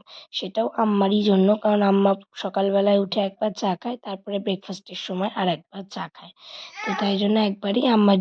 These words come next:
জন্য চা করে নিয়েছিলাম, যে রুটি, সুজি আর চা আম্মাকে ব্রেকফাস্টে খেতে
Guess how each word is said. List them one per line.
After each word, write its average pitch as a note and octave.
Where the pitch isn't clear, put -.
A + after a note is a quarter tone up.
জন্য G3+
চা G#3
করে G3
নিয়েছিলাম, G#3
যে G#3+
রুটি, G#3
সুজি G#3
আর F#3+
চা G3
আম্মাকে G3
ব্রেকফাস্টে F#3+
খেতে G3